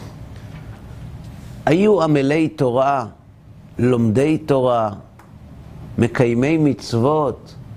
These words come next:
מה קרה? אי אפשר להסתכל מהצד ולהגיד,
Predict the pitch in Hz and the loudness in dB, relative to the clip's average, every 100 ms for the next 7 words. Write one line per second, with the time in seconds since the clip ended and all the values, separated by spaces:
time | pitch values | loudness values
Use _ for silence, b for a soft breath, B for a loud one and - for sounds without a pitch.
0 | - - - - - - - 147 175 196 | -18 -18 -18 -18 -18 -18 -2 0 2 2
1 | 175 185 120 - - - - - - - | 2 0 0 -4 -16 -20 -18 -18 -18 -18
2 | - - - - - - - - - 214 | -18 -18 -18 -18 -18 -18 -18 -6 0 2
3 | - - 202 170 160 131 - 139 - 170 | 2 2 4 4 2 0 -2 -2 2 2
4 | 156 143 127 - 156 139 131 127 120 117 | 4 2 0 2 2 2 2 4 2 2
5 | 156 156 127 | 2 2 0